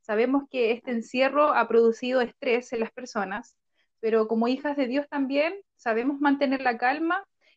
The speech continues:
Speaker 1: y sabemos también cómo implementar las herramientas que el Señor nos ha dejado en su palabra. Así que,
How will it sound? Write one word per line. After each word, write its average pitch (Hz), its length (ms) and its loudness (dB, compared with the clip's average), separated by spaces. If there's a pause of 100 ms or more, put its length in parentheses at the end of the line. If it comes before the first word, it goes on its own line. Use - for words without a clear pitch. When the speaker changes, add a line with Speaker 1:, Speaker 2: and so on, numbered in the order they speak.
Speaker 1:
y 254 340 -4
sabemos 262 400 2
también 277 300 0
cómo 285 200 0
implementar 269 520 -2
las 277 160 -4
herramientas 254 600 0
que 269 80 -14
el - 40 -14
Señor 247 320 -6
nos 262 200 -8
ha 254 100 0
dejado 247 300 -4
en 247 60 -4
su 226 140 -16
palabra. 254 460 0 (380)
Así 226 180 -10
que, 226 600 4